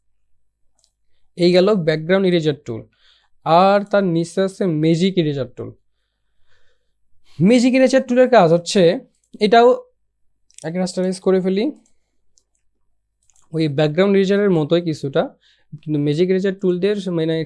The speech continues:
ক্লিক করলেই একেবারে এক ক্লিকে শেষ, ব্যাকগ্রাউন্ডটা এক ক্লিকে শেষ। অর্থাৎ যদি এখানে অন্য কোনো কালার থাকতো, ধরেন যে ব্যাকগ্রাউন্ডে দুইটা কালার, দুইটা কালার, ঠিক আছে? একদিকে ধরেন এই কালারটা, একদিকে ধরেন হোয়াইট কালারটা, এই পাশে ধরেন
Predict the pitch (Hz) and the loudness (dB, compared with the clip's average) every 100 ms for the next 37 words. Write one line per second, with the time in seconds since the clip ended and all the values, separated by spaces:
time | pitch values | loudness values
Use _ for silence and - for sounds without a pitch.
0 | - 180 180 196 208 233 139 123 _ _ | -4 -6 -2 -2 0 0 -2 -6 _ _
1 | _ 170 175 196 180 180 175 175 175 160 | _ -6 -2 0 2 0 -2 -4 -4 -2
2 | 165 165 143 123 - - 139 143 160 170 | 0 -2 -4 -8 -12 -10 -8 -2 -2 0
3 | 170 254 320 _ _ _ _ _ 151 - | 0 0 -2 _ _ _ _ _ -6 -4
4 | - 185 175 160 156 160 156 180 202 233 | -2 0 0 -4 -4 -4 -2 0 2 0
5 | _ _ _ _ _ - 139 202 240 240 | _ _ _ _ _ -8 0 2 2 0
6 | 226 233 233 - 190 226 233 226 208 196 | 0 -2 -4 -2 -2 0 -2 -2 -4 -4
7 | 202 185 170 175 165 131 - 170 - _ | 0 2 2 2 -6 -6 -6 -6 -6 _
8 | _ _ _ _ _ _ 147 147 151 147 | _ _ _ _ _ _ -6 -4 -4 -4
9 | 170 240 160 147 156 165 170 165 160 156 | -4 -2 -4 -2 -4 -4 -2 0 2 0
10 | 131 117 - 143 170 165 139 120 - - | 0 -6 -4 -2 2 0 0 -4 -6 -14
11 | _ _ - _ 165 190 208 160 143 156 | _ _ -20 _ -4 -4 -2 -4 -4 -4
12 | 156 160 170 170 160 160 175 190 190 220 | -4 -2 0 0 0 -2 0 0 0 -2
13 | 180 151 156 151 156 143 139 143 - 117 | -2 -2 -2 -2 -4 -6 -6 -4 -4 -6
14 | - - 143 147 156 160 147 | -6 -10 -8 -8 -8 -6 -6